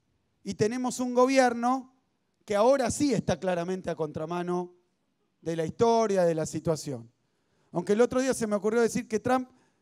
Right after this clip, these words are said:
está diciendo América para los americanos, y yo iba a decir, bueno, y Macri está haciendo lo contrario. Después me di cuenta que está haciendo lo mismo.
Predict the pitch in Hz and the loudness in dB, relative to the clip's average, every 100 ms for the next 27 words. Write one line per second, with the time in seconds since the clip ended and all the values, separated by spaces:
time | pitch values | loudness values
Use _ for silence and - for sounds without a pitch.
0 | _ _ _ _ _ _ _ 453 _ _ | _ _ _ _ _ _ _ -20 _ _
1 | - - 233 233 262 233 220 254 254 226 | -2 0 0 -2 -4 0 0 0 -2 2
2 | 220 196 - _ _ _ _ 190 202 208 | 2 2 -6 _ _ _ _ 0 2 2
3 | 214 226 233 240 247 254 247 247 247 - | 2 0 0 -4 2 2 2 -2 -4 -10
4 | _ _ _ _ _ _ _ _ _ 165 | _ _ _ _ _ _ _ _ _ -10
5 | - 226 226 220 - 240 233 220 185 165 | -2 0 2 -2 -4 -2 0 2 0 -4
6 | - 220 - - 180 185 208 202 254 254 | -10 -20 -20 -10 -8 -6 -6 -2 -2 -2
7 | 214 226 233 - _ _ _ _ _ _ | -2 -2 -4 -10 _ _ _ _ _ _
8 | _ _ _ _ _ _ _ _ _ _ | _ _ _ _ _ _ _ _ _ _
9 | _ _ 196 190 226 226 240 247 233 208 | _ _ -8 -2 0 0 -2 0 0 2
10 | 202 190 202 180 180 185 262 254 240 240 | 0 0 2 2 0 2 2 2 -2 -2
11 | - 254 254 254 220 185 226 208 233 190 | 4 4 4 0 0 0 -2 -2 0 0
12 | 202 226 143 135 120 | 2 0 -4 -6 -10